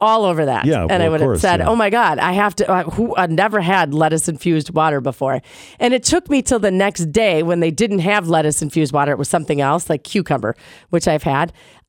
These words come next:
Speaker 1: I wanted that lettuce water.
Speaker 2: So now
Speaker 1: And
Speaker 2: you
Speaker 1: I
Speaker 2: had
Speaker 1: was
Speaker 2: fomo 'cause you
Speaker 1: I
Speaker 2: missed out.
Speaker 1: totally. I was so mad at myself. I'm like, "I cannot believe I missed the opportunity to try lettuce infused water."
Speaker 2: Well, you can infuse your own water.
Speaker 1: I guess. I mean, I can. I don't know if I have the desire anymore. So I, I missed out on that.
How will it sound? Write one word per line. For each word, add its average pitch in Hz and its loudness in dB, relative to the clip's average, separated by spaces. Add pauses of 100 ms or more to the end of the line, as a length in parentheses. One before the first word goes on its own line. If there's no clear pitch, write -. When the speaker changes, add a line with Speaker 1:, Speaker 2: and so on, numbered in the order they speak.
Speaker 1:
I 226 2
wanted 233 0
that 208 2
lettuce 202 0
water. 190 2
Speaker 2:
So - -2
now - 2
Speaker 1:
And - 2
Speaker 2:
you - 2
Speaker 1:
I 170 2
Speaker 2:
had - 0
Speaker 1:
was 190 -2
Speaker 2:
fomo 151 0
'cause 120 0
you 123 2
Speaker 1:
I 131 2
Speaker 2:
missed 131 -2
out. 123 2
Speaker 1:
totally. 311 2
I 214 2
was 247 0
so 330 4
mad 370 2
at 311 0
myself. 240 0
I'm 240 0
like, 262 0
"I 277 2
cannot 330 0
believe 311 0
I 269 2
missed 269 0
the 269 2
opportunity 254 0
to 226 -2
try 247 2
lettuce 226 0
infused 233 -2
water." 247 2
Speaker 2:
Well, 226 2
you 247 0
can 220 -2
infuse 185 0
your 160 0
own 175 0
water. 95 2
Speaker 1:
I 269 2
guess. 180 0
I 196 2
mean, 196 2
I 190 2
can. 180 2
I 180 2
don't 180 0
know 180 2
if 165 -2
I 170 2
have 165 0
the 160 0
desire 156 2
anymore. 151 2
So 214 -2
I, 226 2
I 233 0
missed 277 0
out 254 2
on 190 0
that. 165 0